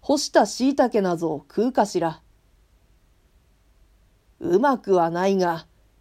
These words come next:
別に嫌いな人もないだろう。」私には、椎茸と先生を結びつけて考えるのが変であった。先生の返事が来たとき、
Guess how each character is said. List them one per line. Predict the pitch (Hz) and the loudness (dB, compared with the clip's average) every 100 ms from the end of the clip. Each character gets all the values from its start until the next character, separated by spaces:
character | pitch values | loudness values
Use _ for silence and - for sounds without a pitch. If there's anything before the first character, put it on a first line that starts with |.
| 196 | 2
別 | 226 - 294 | 2 2 0
に | 311 311 294 | 0 0 -2
嫌 | - 226 247 | 0 4 4
い | 302 | 4
な | 320 | 0
人 | 311 359 349 | 0 0 2
も | 214 | 2
な | 165 190 | 0 0
い | |
だ | 233 175 | 2 0
ろ | 160 165 - | 0 -4 -6
う。」 | _ _ _ _ _ _ _ _ _ _ _ _ _ _ _ _ _ _ _ _ _ _ _ - | _ _ _ _ _ _ _ _ _ _ _ _ _ _ _ _ _ _ _ _ _ _ _ -4
私 | 170 208 214 - 254 | 0 0 -2 -6 -2
に | 247 247 | 0 2
は、 | 214 170 160 _ _ _ _ | 2 0 -6 _ _ _ _
椎 | - - 330 330 | -12 0 2 2
茸 | 247 208 | 0 -2
と | 175 | -6
先 | 156 190 208 | -4 0 0
生 | 208 254 240 | 0 2 4
を | 165 | 2
結 | 160 165 220 | -2 -8 -4
び | 233 | -4
つ | - - | -4 -2
け | 262 | 0
て | 190 | -2
考 | - 165 175 196 | -2 -4 0 0
え | 202 | 2
る | 185 | 2
の | 165 | -2
が | 156 156 - _ _ | -4 -6 -8 _ _
変 | - 185 240 | -2 0 2
で | 208 156 | 2 -2
あ | |
っ | 165 _ | -4 _
た。 | 151 - _ _ _ _ _ _ _ _ _ _ _ _ _ _ _ _ _ _ _ _ _ _ | -6 -6 _ _ _ _ _ _ _ _ _ _ _ _ _ _ _ _ _ _ _ _ _ _
先 | - 233 262 | 2 2 2
生 | - 311 | 2 2
の | 285 175 | 2 0
返 | 170 202 | 0 0
事 | 226 247 | 0 2
が | 202 | 2
来 | - | 0
た | 208 185 | -4 -4
と | 170 | -6
き、 | - 160 | -8 -12